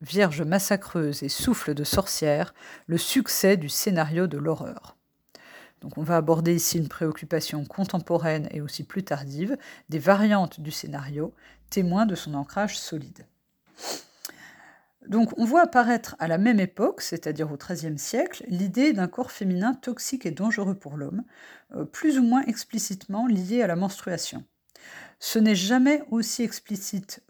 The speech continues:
que, euh, le scénario des textes de type Secret des femmes, à savoir que le coït avec une femme menstruée engendre un danger sanitaire pour l'homme, ce danger sanitaire étant le plus souvent la lèpre.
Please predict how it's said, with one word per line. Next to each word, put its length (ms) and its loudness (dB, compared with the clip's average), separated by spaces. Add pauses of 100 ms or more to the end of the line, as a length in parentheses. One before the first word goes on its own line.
que, 460 0
euh, 180 -2
le 160 2
scénario 720 0
des 160 -8
textes 320 -10
de 60 -10
type 240 -16
Secret 320 -10
des 80 -4
femmes, 320 -2 (340)
à 80 -4
savoir 580 0
que 280 -2 (280)
le 280 2
coït 480 0
avec 240 0
une 100 -2
femme 200 -4
menstruée 680 -4
engendre 640 -2
un 60 0
danger 280 -2
sanitaire 540 -4
pour 220 -8
l'homme, 280 2
ce 160 -6
danger 280 0
sanitaire 520 -4
étant 220 -6
le 80 -10
plus 160 -18
souvent 240 -8
la 140 -6
lèpre. 360 -4